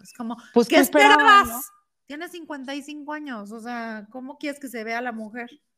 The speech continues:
Speaker 1: ¿No?
Speaker 2: Exacto, y que posiblemente tenemos que hacer.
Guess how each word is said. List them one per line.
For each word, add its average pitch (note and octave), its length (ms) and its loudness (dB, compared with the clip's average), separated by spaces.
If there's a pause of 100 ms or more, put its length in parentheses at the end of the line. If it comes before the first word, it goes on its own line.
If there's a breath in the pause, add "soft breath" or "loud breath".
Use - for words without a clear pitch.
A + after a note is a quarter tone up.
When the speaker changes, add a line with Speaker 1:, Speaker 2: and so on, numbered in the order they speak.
(340)
Speaker 1:
¿No? G3 280 -16
Speaker 2:
Exacto, F#3+ 460 -10
y F#3 40 -6
que F3+ 100 -10
posiblemente A#3 680 -6
tenemos G3 400 -10
que G3 100 -10
hacer. G#3 300 -8